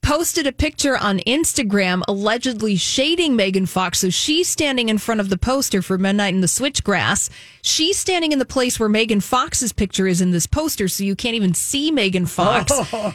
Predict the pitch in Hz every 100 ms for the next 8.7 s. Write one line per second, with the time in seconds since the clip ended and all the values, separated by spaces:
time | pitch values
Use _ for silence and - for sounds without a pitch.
0 | - 208 302 427 427 381 311 285 285 -
1 | 247 240 233 214 240 233 214 190 175 311
2 | 427 - 277 254 - 220 - 247 220 208
3 | - - 254 247 226 - - 196 359 359
4 | 247 202 175 156 113 - - - _ _
5 | _ _ _ - 269 285 311 - 254 240
6 | 233 202 202 214 208 202 190 190 185 180
7 | 185 180 - 160 151 - - _ _ -
8 | 196 180 - 214 202 208 208